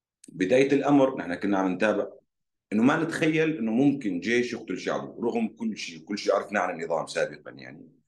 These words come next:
بس ما تخيلنا بيوم من الأيام إنه جيش ممكن ي-، إنه ي-، يعني، يسحب، يضرب نار على الشعب، إنه هو شعب متظاهر، خاصة الثورة أول ما طلعت ثورة سلمية،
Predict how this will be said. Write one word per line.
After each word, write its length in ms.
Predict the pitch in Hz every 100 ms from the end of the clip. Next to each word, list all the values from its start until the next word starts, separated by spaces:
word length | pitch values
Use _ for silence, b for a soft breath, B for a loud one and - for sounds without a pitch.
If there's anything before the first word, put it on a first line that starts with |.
| _ _
بس 160 | 80 117
ما 80 | 135
تخيلنا 460 | 135 135 151 160
بيوم 260 | 139 135 131
من 80 | 131
الأيام 560 | 113 120 131 143 - -
إنه 160 | 95
جيش 500 | 92 107 117 - - _ _ _ _ -
ممكن 560 | 139 131 117 113 - - _ _ _ _ -
ي-، 540 | 92 92 82 67 -
إنه 200 | 101 104
ي-، 320 | 107 123 -
يعني، 240 | 80 82 92
يسحب، 420 | - 120 98 - -
يضرب 380 | 98 107 110 110
نار 220 | 123 120
على 180 | 95 90
الشعب، 480 | - 104 78 - -
إنه 100 | 92
هو 140 | 113
شعب 280 | 123 131 127
متظاهر، 500 | 131 127 127 123 92
خاصة 300 | 98 127 123
الثورة 360 | 117 - - 110
أول 140 | 117
ما 80 | 113
طلعت 280 | 123 113 -
ثورة 160 | 113
سلمية، 520 | 113 107 120 113 -